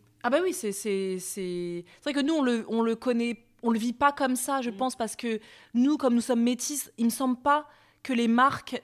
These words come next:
Speaker 1: nous sous-payent.
Speaker 2: Oui.
Speaker 1: Euh, parce que nous, du coup, on a une communauté qui n'est pas, euh, exclusivement noire,
Speaker 2: Mm.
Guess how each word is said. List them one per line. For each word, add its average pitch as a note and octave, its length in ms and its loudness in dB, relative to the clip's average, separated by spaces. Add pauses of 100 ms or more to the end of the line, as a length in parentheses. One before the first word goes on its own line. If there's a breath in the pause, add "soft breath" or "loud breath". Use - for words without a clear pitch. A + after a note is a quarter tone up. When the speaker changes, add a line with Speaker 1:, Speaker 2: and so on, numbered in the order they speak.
(120)
Speaker 1:
nous A3+ 200 4
sous-payent. C4+ 640 -2
Speaker 2:
Oui. G3 300 -6 (460 loud breath)
Speaker 1:
Euh, A3+ 100 -2
parce A#3 160 -4
que - 80 -2
nous, C4 160 4
du B3 120 -4
coup, C#4+ 100 -4
on C#4+ 40 2
a B3+ 60 4
une A3 60 2
communauté A3+ 440 0
qui - 280 -6
n'est A3 160 0
pas, C#4+ 360 2 (480 soft breath)
euh, G#3 260 4
exclusivement B3+ 800 2
noire, A#3 580 4
Speaker 2:
Mm. D#3+ 40 -16